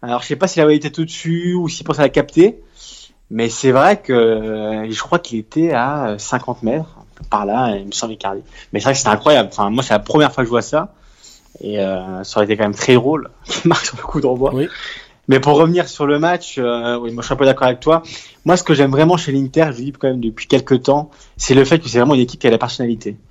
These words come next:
Speaker 2: Ouais.
Speaker 1: Euh, tu te rappelles, ils avaient été à Turin.
Speaker 2: Oui.
Speaker 1: Euh, ils s'étaient pas dégonflés. Ils avaient fait leur match. Euh, si Gallardini avait un peu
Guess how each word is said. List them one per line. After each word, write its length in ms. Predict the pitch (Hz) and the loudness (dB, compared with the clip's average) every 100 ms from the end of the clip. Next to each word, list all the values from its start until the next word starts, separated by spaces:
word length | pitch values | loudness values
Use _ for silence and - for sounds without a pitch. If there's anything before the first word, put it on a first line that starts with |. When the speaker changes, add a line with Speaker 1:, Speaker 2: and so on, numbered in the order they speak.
| - | -8
Speaker 2:
Ouais. 120 | 110 | -4
Speaker 1:
Euh, 80 | 110 | -4
tu 100 | - | -2
te 40 | |
rappelles, 200 | 135 143 | 0 4
ils 80 | 139 | 6
avaient 80 | 127 | 6
été 100 | 123 | 4
à 60 | 117 | 2
Turin. 460 | - 139 135 143 - - - | 2 2 2 2 -4 -20 -16
Speaker 2:
Oui. 120 | 139 151 - | -14 -12 -8
Speaker 1:
Euh, 300 | 110 110 110 | -6 -4 -4
ils 60 | 107 | -6
s'étaient 160 | - | -4
pas 120 | - 123 | 0 2
dégonflés. 600 | 117 120 113 131 185 - | 2 0 2 2 2 -2
Ils 80 | 113 | 0
avaient 100 | 120 | 0
fait 80 | - | 2
leur 160 | 113 113 | 2 4
match. 400 | 143 156 - - - - - - - | 2 0 -6 -16 -20 -20 -20 -18 -12
Euh, 100 | 110 | -10
si 200 | 107 127 | -8 -2
Gallardini 520 | 135 131 135 135 147 | 2 4 4 2 4
avait 200 | 127 113 | 2 2
un 60 | 113 | -2
peu 180 | - | -2